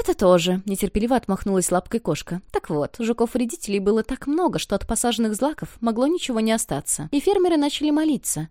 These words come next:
Вскоре они заметили симпатичных красных жучков, которые поедали вредителей. И урожай был спасен. Фермеры поблагодарили Бога,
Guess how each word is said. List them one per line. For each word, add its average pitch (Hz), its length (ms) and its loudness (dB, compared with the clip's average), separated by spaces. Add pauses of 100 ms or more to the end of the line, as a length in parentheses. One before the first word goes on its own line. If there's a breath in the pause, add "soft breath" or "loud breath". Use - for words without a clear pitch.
Вскоре 311 300 2
они 208 160 2
заметили 202 380 0
симпатичных - 800 -6
красных 190 340 -4
жучков, 196 400 -4
которые 175 380 -2
поедали 175 420 2
вредителей. 143 680 -6
И 285 40 -2
урожай 247 340 2
был 359 140 0
спасен. - 600 -6 (180)
Фермеры 208 340 2
поблагодарили 170 640 2
Бога, 190 360 -2